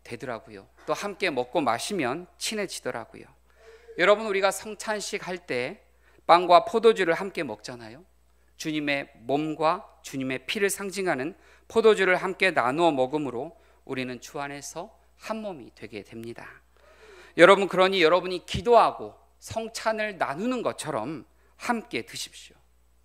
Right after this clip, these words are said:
그러면 많이 친해지실 것입니다. 여기 우리 수협에 참 많은 분들이 오셨는데요. 여기 목자분들이 있다면 손 한번 들어보세요. 그리고 지금 피택자 교육을 받고 있는 분도 손 들어보세요.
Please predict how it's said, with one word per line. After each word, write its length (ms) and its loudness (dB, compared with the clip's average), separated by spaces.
그러면 380 -10
많이 460 -14
친해지실 580 -10
것입니다. 500 -16
여기 580 0
우리 160 -6
수협에 400 -6
참 220 -8
많은 260 -2
분들이 240 -10
오셨는데요. 920 -12
여기 180 -12
목자분들이 680 2
있다면 340 -8
손 200 -12
한번 280 -8
들어보세요. 580 -14
그리고 300 6
지금 440 0
피택자 580 -4
교육을 340 -2
받고 340 -8
있는 200 -6
분도 340 -12
손 220 -16
들어보세요. 520 -14